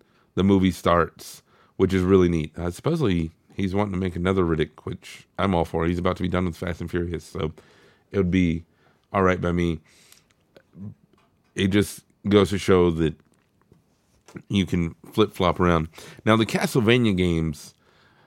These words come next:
I'm not even gonna touch those because those are in all sorts of weird order. Like, this one's a prequel, but it's not if you play this one, because then that one's a sequel, but then it's actually a prequel to this other game,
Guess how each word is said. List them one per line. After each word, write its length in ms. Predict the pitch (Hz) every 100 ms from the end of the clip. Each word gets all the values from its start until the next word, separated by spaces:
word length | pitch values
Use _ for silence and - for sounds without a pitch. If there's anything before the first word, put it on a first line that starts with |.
| _ _ _ _ _ _ _ _ _ -
I'm 240 | 139 160 147
not 180 | 117
even 160 | 110 98
gonna 120 | 87
touch 320 | 78 107 90
those 320 | 90 82 80 -
because 1200 | 101 87 - 90 87 87 87 82 78 - - - _ _ _ -
those 360 | 87 101 107
are 140 | 101 92
in 140 | 90
all 300 | 95 113 107
sorts 280 | - 107 104
of 120 | 98
weird 520 | 90 98 98 87 - -
order. 280 | - 101 95
Like, 220 | 90 85
this 180 | - 143
one's 140 | 147 107
a 40 |
prequel, 480 | - 147 - 151 147
but 120 | 101
it's 160 | 90 104
not 200 | 107 117
if 80 |
you 80 | 104
play 200 | 90 104
this 240 | 87 107 -
one, 260 | 127 127
because 280 | 113 95 87
then 160 | 87 87
that 180 | 113
one's 200 | 123 104
a 80 | 90
sequel, 460 | 85 151 165 98 92
but 160 | 90
then 220 | 95 90 92
it's 180 | 95
actually 320 | 98 98 95 85
a 40 |
prequel 540 | - 135 98 104 92 - - - -
to 100 | 107
this 160 | 87 -
other 240 | 160 131
game, 380 | 98 98 92